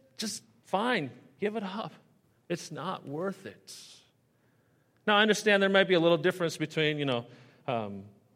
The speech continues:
twenty dollars and a little difference between, you know, several thousand dollars. And, and, and, and he doesn't say you don't go to court and try to find a good solution. But if it's ridiculous,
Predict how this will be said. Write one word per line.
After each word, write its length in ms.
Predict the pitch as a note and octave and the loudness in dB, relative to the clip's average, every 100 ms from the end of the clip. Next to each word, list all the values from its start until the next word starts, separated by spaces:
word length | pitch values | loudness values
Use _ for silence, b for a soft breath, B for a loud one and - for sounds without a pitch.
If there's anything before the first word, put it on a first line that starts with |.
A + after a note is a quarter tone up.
| _ _ _ | _ _ _
twenty 220 | - D#3 | -4 0
dollars 520 | C3+ B2 B2 B2 B2 A#2+ | 2 2 2 0 -4 -6
and 80 | |
a 20 | A#2+ | -4
little 160 | A#2+ | -4
difference 280 | A#2+ A#2+ A#2 | -6 -8 -10
between, 300 | - A#2 A2 | -8 -8 -6
you 100 | A2 | -8
know, 100 | G2+ - _ | -10 -16 _
several 340 | - C3+ A#2+ | -6 -4 -4
thousand 440 | A#2 B2+ A#2+ A#2+ A2+ | -2 2 2 2 -4
dollars. 460 | A2+ A2+ A#2 A#2 | -4 -4 -4 -6
And, 140 | A#2 A2+ B B | -8 -10 B B
and, 140 | C3 C3+ | -8 -6
and, 160 | D3 | -6
and 120 | C#3+ C#3 | -8 -4
he 160 | D#3+ | 0
doesn't 260 | E3+ A3 G#3 | 4 4 4
say 400 | - F#3+ F3+ - B | 2 4 4 2 B
you 120 | E3+ E3 | -2 0
don't 480 | C3 F3+ F3 D#3+ | 4 4 4 0
go 160 | C#3+ F3+ | 2 4
to 100 | E3+ | 4
court 600 | - - A3 F#3 F#3 F#3+ | 0 0 2 4 2 -2
and 160 | D3 C3 | -6 2
try 140 | E3+ | 2
to 80 | D#3 | 2
find 580 | - F3 F3+ F3 E3 D#3+ b b b b b b b _ _ _ _ _ _ _ _ _ _ | 0 -2 0 -2 -4 -6 b b b b b b b _ _ _ _ _ _ _ _ _ _
a 100 | B2+ | -10
good 240 | A#2+ D#3 D3+ | -6 -6 -8
solution. 720 | - C3+ E3+ - G#2 F#2+ A#2 - _ _ _ _ _ _ - | -10 -6 -6 -6 -10 -12 -16 -20 _ _ _ _ _ _ 0
But 120 | E3 | 2
if 140 | F3+ | 2
it's 320 | F#3 - - | -2 -4 -8
ridiculous, 920 | C#3+ D#3+ G3 - C3 G#2+ F#2 - - | -6 -6 -6 -6 -6 -6 -8 -12 -18